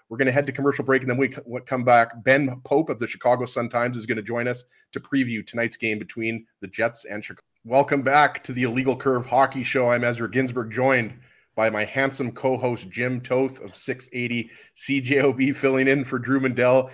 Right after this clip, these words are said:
and Dave Minuk. And we are very happy to be joined by Ben Pope of the Chicago Sun-Times. Ben, thank you so much. You were patiently waiting, uh, in our backstage area there for four or five minutes. So <laughs> thanks so much for joining us and, and being patient as, uh,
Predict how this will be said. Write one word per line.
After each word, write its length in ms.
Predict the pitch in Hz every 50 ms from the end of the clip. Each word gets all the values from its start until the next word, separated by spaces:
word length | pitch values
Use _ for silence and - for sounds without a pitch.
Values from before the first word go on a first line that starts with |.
| - - -
and 100 | 113 117
Dave 200 | 120 127 135 127
Minuk. 260 | 127 127 131 143 139 -
And 100 | 123 123
we 80 | 139
are 100 | 143 139
very 280 | 123 131 160 180 170 147
happy 500 | 143 170 196 196 170 135 131 135 131 - - - - - _ _
to 80 | -
be 100 | 139 147
joined 340 | 143 123 143 160 160 147 135
by 120 | 123 120 117
Ben 320 | 110 135 139 147 147 131
Pope 260 | - 139 143 131 -
of 120 | 139 120 123
the 80 | 127 127
Chicago 420 | - 113 - 135 131 139 139 123
Sun-Times. 640 | 127 - 131 131 131 127 131 131 135 135 131 127
Ben, 260 | 127 143 147 151 143 139
thank 240 | - 147 160 -
you 80 | 175 156
so 140 | - - - -
much. 360 | 170 151 151 151 - - - - - _
You 80 | - 139
were 100 | 131 131
patiently 460 | 131 147 151 147 - 151 135 131 120
waiting, 480 | 113 120 131 135 135 139 135 131 127 123
uh, 280 | 117 120 117 117 107 98 - - - -
in 140 | 135 120 123
our 220 | 117 117 120 120
backstage 640 | 107 - 123 135 135 - - - 135 131 127 123 120
area 280 | 123 123 127 127 127
there 300 | 120 117 127 123 127 127
for 280 | 123 - 120 110 104 - _ _ - _ _ _
four 200 | - 143 139 135
or 60 | 127
five 240 | 135 139 127 127 123
minutes. 280 | 127 127 127 127 -
So 140 | 127 120 113
<laughs> 360 | - - - - - 170 131
thanks 240 | - 180 165 160 -
so 100 | 170 151
much 160 | 147 143 139
for 120 | - 135 123
joining 340 | 123 131 131 135 135 131
us 200 | 135 127 127 -
and, 200 | 127 117 113 107 - _ _ - -
and 140 | 120 127 123
being 260 | 127 143 139 135 123
patient 520 | - - 131 127 123 - 120 117 113 - 117
as, 260 | 110 104 104 104 117
uh, 160 | 110 107